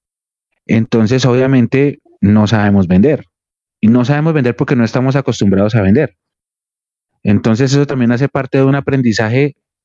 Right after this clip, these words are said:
que, para bien o para mal, ha tenido que hacer esta administración, que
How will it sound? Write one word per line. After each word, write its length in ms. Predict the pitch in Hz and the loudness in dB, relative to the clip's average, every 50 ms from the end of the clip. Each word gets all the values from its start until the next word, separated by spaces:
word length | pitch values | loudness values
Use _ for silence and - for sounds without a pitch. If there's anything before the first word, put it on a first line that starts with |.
| _ _ | _ _
que, 240 | - 123 117 117 110 - - _ _ _ _ _ _ _ _ _ _ _ _ _ _ _ _ _ | -2 0 0 0 0 -2 -6 _ _ _ _ _ _ _ _ _ _ _ _ _ _ _ _ _
para 260 | - 107 104 107 104 | -8 -4 -2 -2 0
bien 180 | 104 107 110 123 | 0 2 2 0
o 80 | 127 | 0
para 220 | - 139 135 131 113 | 0 -2 -2 -2 -2
mal, 300 | 110 107 110 117 - - _ _ _ | -2 -2 -2 -4 -6 -8 _ _ _
ha 140 | - 117 120 | -6 -4 -2
tenido 440 | - 135 127 135 135 131 131 127 - | -2 0 2 2 2 2 2 0 0
que 120 | - 135 | -2 -4
hacer 260 | 123 - 135 123 120 | -2 0 0 0 0
esta 200 | 123 120 - 131 | 0 -2 -2 -4
administración, 920 | 131 131 127 120 117 110 104 - - 98 98 92 - 104 101 110 131 139 - _ _ _ _ _ _ _ _ _ _ _ _ _ _ _ _ _ _ _ _ _ _ _ - | -2 0 2 2 2 2 0 -2 -2 -2 -2 -2 0 0 0 0 0 -2 -8 _ _ _ _ _ _ _ _ _ _ _ _ _ _ _ _ _ _ _ _ _ _ _ -4
que 640 | - 135 127 123 123 120 120 117 113 110 110 107 | -2 0 2 2 2 2 2 2 2 2 2 2